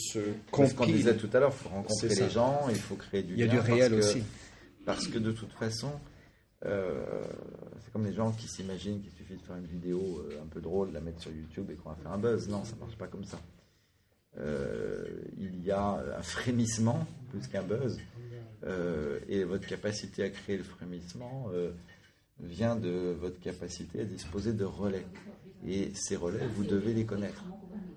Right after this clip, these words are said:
Speaker 1: vous devez les avoir rencontrés, vous devez être capable de leur signaler l'information, ou ils doivent simplement suivre ce que vous faites et de même peut-être aller, euh, au-devant de vous. Ensuite,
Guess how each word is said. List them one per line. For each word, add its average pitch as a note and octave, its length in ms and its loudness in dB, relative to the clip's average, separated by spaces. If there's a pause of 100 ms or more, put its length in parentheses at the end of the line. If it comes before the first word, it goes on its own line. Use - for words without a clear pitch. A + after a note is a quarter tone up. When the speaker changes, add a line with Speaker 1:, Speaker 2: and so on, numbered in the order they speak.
(160)
Speaker 1:
vous F2 100 -6
devez F#2 160 4
les G2 120 6
avoir F#2+ 200 6
rencontrés, G2 540 -4 (580)
vous F2 80 -6
devez F#2+ 240 4
être G#2 100 2
capable G2+ 360 2
de F#2 40 4
leur E2+ 140 2
signaler F2 320 -4
l'information, G#2 560 -2
ou A2+ 80 4
ils F#2+ 60 2
doivent F2+ 140 -2
simplement F#2 440 -6
suivre G2+ 300 -4
ce - 80 -10
que F2+ 100 -10
vous E2+ 120 -8
faites A2+ 300 -2
et - 40 -12
de F#2 120 -4
même A2 280 0
peut-être G2+ 340 -4
aller, F#2+ 300 -2
euh, D#2 560 -4 (100)
au-devant G2 220 -2
de G#2+ 80 0
vous. A2 140 -4 (1300)
Ensuite, F3 640 0